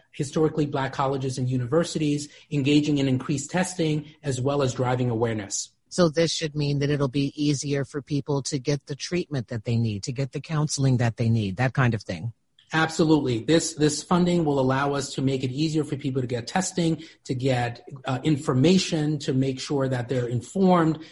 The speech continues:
Speaker 1: about H I V, uh, because unfortunately the resources have not been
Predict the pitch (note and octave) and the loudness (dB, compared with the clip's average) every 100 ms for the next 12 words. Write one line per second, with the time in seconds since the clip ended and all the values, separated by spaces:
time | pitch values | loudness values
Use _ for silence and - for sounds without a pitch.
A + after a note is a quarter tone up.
0 | - D3 C3 B2+ C3 C#3 C#3+ C3 B2+ C3 | -14 -4 -2 0 0 -2 -2 0 2 4
1 | C3 C3 - - C#3 C3 B2+ D3+ C3 B2+ | 4 2 -6 -8 -4 -2 0 0 2 0
2 | - D3+ D#3 C#3 B2+ C3+ C3 B2+ B2+ A#2+ | 2 0 0 -4 0 2 4 2 0 0
3 | A#2+ F3+ - C#3+ C3 C3+ B2 C3 A#2+ C3 | 0 0 2 0 0 -2 -2 -2 0 -2
4 | C3 C3 B2+ B2+ | -2 -2 -2 -2